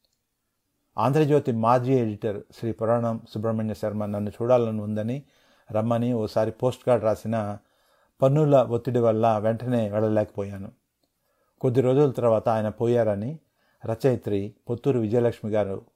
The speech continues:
నాకు ఫోన్ చేసి చెప్పారు. చాలా బాధపడ్డాను. ఎందుకు? ఆయన చివరి కోరికని, నా విషయంలో చివరి కోరికని తీర్చలేకపోయానని.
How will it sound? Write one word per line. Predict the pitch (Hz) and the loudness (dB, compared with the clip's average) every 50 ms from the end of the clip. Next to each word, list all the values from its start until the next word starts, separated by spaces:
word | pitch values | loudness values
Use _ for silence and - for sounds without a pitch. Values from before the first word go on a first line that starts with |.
| - | -10
నాకు | 107 92 87 - | -8 -8 -8 -10
ఫోన్ | - - - 110 113 113 | -8 -4 -4 -2 -2 -2
చేసి | 107 101 95 - | -4 -6 -8 -10
చెప్పారు. | - - 101 - - 107 101 98 - - _ _ _ _ _ _ _ _ _ _ _ _ _ _ _ _ _ _ _ _ _ _ _ _ _ - 107 | -12 -14 -12 -10 -10 -10 -10 -12 -16 -20 _ _ _ _ _ _ _ _ _ _ _ _ _ _ _ _ _ _ _ _ _ _ _ _ _ -2 0
చాలా | 110 113 117 | 2 2 2
బాధపడ్డాను. | 113 101 104 104 101 95 95 98 92 98 95 92 90 87 - _ _ _ _ _ _ _ _ _ _ _ _ _ _ _ _ _ _ - | 2 2 2 0 0 -2 -4 -6 -6 -8 -8 -10 -12 -16 -20 _ _ _ _ _ _ _ _ _ _ _ _ _ _ _ _ _ _ -6
ఎందుకు? | 123 123 127 123 - 127 123 120 117 117 120 _ _ _ _ _ _ _ _ _ _ _ _ _ _ _ _ _ _ - | -4 -2 -2 -2 -2 -2 -2 -2 -2 -4 -8 _ _ _ _ _ _ _ _ _ _ _ _ _ _ _ _ _ _ -8
ఆయన | 110 110 107 107 | -6 -4 -2 -2
చివరి | 107 104 101 - - - 127 127 127 117 | -4 -4 -6 -8 -8 -6 -4 -4 -4 -2
కోరికని, | - 120 117 110 104 - 110 110 104 | -2 0 -2 -2 -2 -4 -6 -4 -4
నా | 101 101 110 | -2 -2 0
విషయంలో | 113 120 113 - - 110 101 92 87 92 - _ - - - - | 0 0 -2 -4 -6 -6 -8 -8 -12 -16 -18 _ -20 -16 -8 -4
చివరి | 117 110 117 110 | -4 -2 -2 -4
కోరికని | - - 110 101 101 - 104 113 120 113 | -4 -6 -6 -6 -6 -6 -6 -4 -4 -4
తీర్చలేకపోయానని. | 101 - 117 110 - - 110 104 104 98 - - 110 104 104 104 101 98 98 98 104 117 | -4 -4 -4 -4 -4 -4 -6 -6 -6 -6 -8 -10 -8 -8 -8 -8 -10 -12 -12 -14 -14 -18